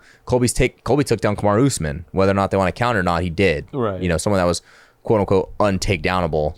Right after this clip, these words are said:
Speaker 1: you know, to an extent. So, um, for me, honestly, I think the best matchup and, like, money, everything, shit talking,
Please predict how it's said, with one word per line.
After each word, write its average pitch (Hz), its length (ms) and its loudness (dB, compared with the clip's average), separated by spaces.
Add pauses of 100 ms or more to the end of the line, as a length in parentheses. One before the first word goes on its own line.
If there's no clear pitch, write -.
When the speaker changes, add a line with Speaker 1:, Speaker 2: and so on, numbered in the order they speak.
Speaker 1:
you 92 140 -2
know, 85 140 0
to 92 140 -4
an 82 40 -2
extent. 78 520 -4 (400)
So, 101 400 2
um, 82 520 -2 (440)
for 139 160 0
me, 120 240 2
honestly, 107 440 2
I 98 80 2
think 107 160 -4
the 101 80 -2
best 98 260 -2
matchup 117 420 0 (180)
and, 85 140 -2
like, 78 160 -4
money, 110 480 2
everything, 98 420 0
shit - 180 -4
talking, 95 400 -2